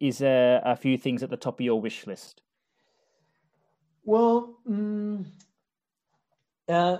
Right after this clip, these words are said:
Speaker 2: well, Mexico, since the covid nineteen thing is not getting, being contained here in the near future, just to give you an example, I think, uh, three weeks ago,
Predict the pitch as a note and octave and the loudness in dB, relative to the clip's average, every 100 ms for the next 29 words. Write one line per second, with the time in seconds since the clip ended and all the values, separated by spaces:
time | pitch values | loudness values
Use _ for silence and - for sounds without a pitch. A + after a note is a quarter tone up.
0 | - F#3+ F#3+ G#3+ G#3+ A#3+ - F#3+ F3 C#3+ | 2 2 4 4 2 0 2 4 6 4
1 | B2+ - _ - F3 D#3 - D#3+ D3+ D#3 | 0 -14 _ -4 -2 -2 -12 -6 2 2
2 | D#3 F#3+ F3+ F#3 - - _ D3 D3+ D3+ | 2 0 2 0 -4 -20 _ -6 -4 -4
3 | E3 D#3 E3 D#3+ D#3+ - - D3+ C#3+ E3 | -8 -6 -6 -6 -8 -14 -8 -6 -2 -4
4 | D3 - _ - D3+ - C#3 D#3 D3+ D3 | -4 -10 _ -16 -16 -12 -2 0 0 -4
5 | C#3+ C#3 - C#3+ D3+ D#3 D#3 D3 C3+ C#3 | -8 -12 -12 -8 -4 -2 -2 -4 -6 -10
6 | - D3 C#3+ D#3 D#3 D#3 C#3 D#3+ D#3 D#3 | -8 -6 -2 -2 0 -2 -4 -4 0 2
7 | D3+ C#3+ C3+ C#3 D3 D3+ D#3+ D#3 E3+ F3 | 2 0 -6 -6 -4 -6 -6 -10 -10 -12
8 | - _ _ _ - F3+ F3+ E3+ E3+ D3+ | -14 _ _ _ -6 -4 0 0 0 -2
9 | C#3+ D#3+ D3+ D3+ E3 D#3+ F3+ E3+ - D3 | -4 -4 -4 0 -2 0 -4 -4 -4 -4
10 | C#3+ - _ D3+ F3+ F#3+ E3 F3 - D#3 | -4 -18 _ -2 0 2 0 -2 -2 -8
11 | B2+ D3 D3+ C#3 - | -2 2 2 2 -4